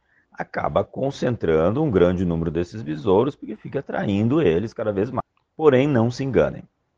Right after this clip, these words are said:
as carochas são super importantes para o equilíbrio ecológico. Elas predam, comem, né, uma grande diversidade de outros insetos, principalmente larvas e lagartas que atacam as plantações e hortas. Portanto,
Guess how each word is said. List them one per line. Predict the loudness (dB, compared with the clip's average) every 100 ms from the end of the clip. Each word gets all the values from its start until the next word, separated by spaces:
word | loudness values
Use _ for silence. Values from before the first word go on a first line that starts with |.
| _
as | -14 -10
carochas | -4 2 4 4 2
são | -8 -8
super | -8 -6 0 0 -2 -8
importantes | -4 -4 -2 -4 -4
para | -4
o | -4
equilíbrio | -2 -2 -2
ecológico. | 0 -2 -4 -8 _ _ _ _ _ _ _ _ _ _ _ _ _ -6
Elas | 0 0 0 -6
predam, | 4 6 6 4 -2 -10 -6
comem, | 4 6 6 2
né, | -2 -2 -2
uma | -2 -2
grande | -2 2 4 4 2
diversidade | 0 0 -2 0 0 2
de | 0
outros | -2 -4
insetos, | -8 -8 -10 -12 _ _ _ _ -4
principalmente | 0 2 0 -2 -8 -6 -6 -8 -8
larvas | -2 4 6 6 6 2 -4 -4 -2
e |
lagartas | 2 2 2 2 2 -2 -8 -10 _ _ -2
que |
atacam | -2 -2 2 2 2 -2
as |
plantações | -6 -6 -4 -4 -4 0
e | 4
hortas. | 4 2 _ _ _ _ _ _ _ _ -6
Portanto, | -4 -2 0 2 0 -4